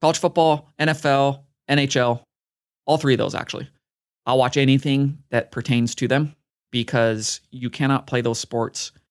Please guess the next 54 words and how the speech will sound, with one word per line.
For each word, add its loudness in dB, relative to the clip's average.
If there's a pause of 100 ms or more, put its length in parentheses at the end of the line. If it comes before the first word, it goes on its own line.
(320)
and -2
refuse -4
to -14
compete -10
because -8
you -6
will -6
get -10
physically -8
annihilated. -6
That's -6
just -6
the -8
nature -4
of -8
those -8
sports. -10 (1000)
There's -4
a, -14
a 0
lot 0
of -2
violence -2
that -4
is -8
intrinsic -4
to -4
how -4
both -6
of -14
those -6
games -6
are -10
played. -6 (760)
And -2
you -4
can't 0
really 2
go 2
and -2
fake -2
your -2
way 0
through -4
a -2
game -4
in -4
a -2
way -2
that -4 (180)
basketball 0
lends 0
itself -6
to. -10